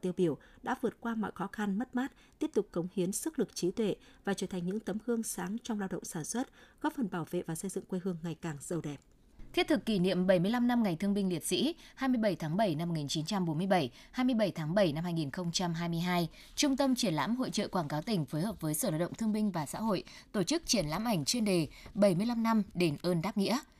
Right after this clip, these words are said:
Speaker 2: Triển lãm được diễn ra từ ngày hai mươi hai đến ngày hai mươi tám tháng bảy tại Nghĩa trang Liệt sĩ Hàm Rồng, thành phố Thanh Hóa. Triển lãm giới thiệu tới công chúng hơn ba trăm hình ảnh được bố cục thành ba phần:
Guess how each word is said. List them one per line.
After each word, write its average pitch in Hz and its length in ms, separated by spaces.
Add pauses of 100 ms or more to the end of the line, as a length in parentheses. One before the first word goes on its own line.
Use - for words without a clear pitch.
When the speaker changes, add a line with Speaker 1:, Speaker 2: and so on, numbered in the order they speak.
(200)
Speaker 2:
Triển 208 180
lãm 196 220
được 196 120
diễn 214 160
ra 269 80
từ 208 120
ngày 165 160
hai 202 140
mươi 196 60
hai 208 180
đến 170 200
ngày 214 140
hai 170 160
mươi 185 100
tám 156 240
tháng 165 160
bảy 185 200 (260)
tại 190 120
Nghĩa 190 140
trang 247 180
Liệt 180 120
sĩ - 140
Hàm 214 220
Rồng, 151 260
thành 156 140
phố 147 120
Thanh 165 140
Hóa. 165 320 (500)
Triển 220 160
lãm 190 220
giới 202 120
thiệu 254 160
tới 170 120
công 233 160
chúng 185 200
hơn 214 260
ba 247 120
trăm 247 140
hình 190 160
ảnh 160 180
được 139 140
bố 160 140
cục 247 220
thành 151 180
ba 170 120
phần: 156 260